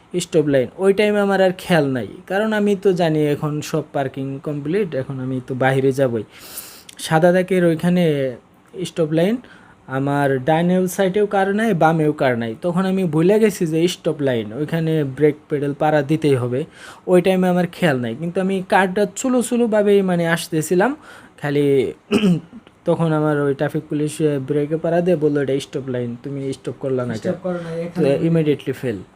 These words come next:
Speaker 2: আবারও চা-, চারবার
Speaker 1: চারবার
Speaker 2: সময়
Speaker 1: ফেল
Speaker 2: হয়ে গেছে।
Speaker 1: করলাম,
Speaker 2: ওকে,
Speaker 1: immediately
Speaker 2: তারপর?
Speaker 1: ফেল করলাম।
Speaker 2: হ্যাঁ।
Speaker 1: তারপরে পঞ্চমবারে পরীক্ষা দিলাম। ইয়ে
Speaker 2: আচ্ছা,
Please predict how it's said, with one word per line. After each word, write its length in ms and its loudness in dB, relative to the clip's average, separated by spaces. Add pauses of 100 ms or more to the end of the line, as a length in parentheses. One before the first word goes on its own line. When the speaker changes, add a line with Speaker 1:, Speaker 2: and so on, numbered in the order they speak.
(160)
Speaker 2:
আবারও 320 -4
চা-, 160 -6 (280)
চারবার 240 0
Speaker 1:
চারবার 420 6
Speaker 2:
সময় 120 -4
Speaker 1:
ফেল 140 2
Speaker 2:
হয়ে 80 -2
গেছে। 180 0
Speaker 1:
করলাম, 260 -6
Speaker 2:
ওকে, 200 -14
Speaker 1:
immediately 400 -2
Speaker 2:
তারপর? 160 -2
Speaker 1:
ফেল 200 2
করলাম। 420 -2
Speaker 2:
হ্যাঁ। 200 -16 (380)
Speaker 1:
তারপরে 460 2
পঞ্চমবারে 680 2
পরীক্ষা 400 -2
দিলাম। 320 -4 (800)
ইয়ে 140 6
Speaker 2:
আচ্ছা, 400 -4